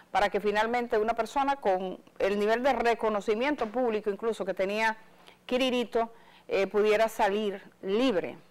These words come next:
Salió libre y a eso le han, eso le han puesto de todo. Y había una investigación del Ministerio Público, no sé qué ha pasado con ese caso finalmente, pero era lo que quería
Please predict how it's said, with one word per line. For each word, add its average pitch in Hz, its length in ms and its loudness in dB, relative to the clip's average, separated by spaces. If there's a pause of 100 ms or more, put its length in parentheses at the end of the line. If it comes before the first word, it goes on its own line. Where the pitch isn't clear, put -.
(260)
Salió 180 320 2
libre 196 260 2
y 208 80 6
a 208 100 6
eso 226 180 0
le 247 100 2
han, 233 140 0
eso 208 240 -2
le 247 100 4
han 226 60 2
puesto 233 260 -4
de 202 120 -2
todo. 185 320 -2
Y 190 220 0
había 226 260 4
una 277 100 0
investigación 208 600 -2
del 202 100 0
Ministerio 190 460 -4
Público, 240 520 -4 (400)
no 226 100 -2
sé 262 140 2
qué 247 80 2
ha 240 60 0
pasado 214 320 2
con 190 160 -4
ese 190 180 -4
caso 180 300 -4
finalmente, 170 560 -6
pero 185 420 2
era 214 220 4
lo 226 80 2
que 196 120 -4
quería 185 560 2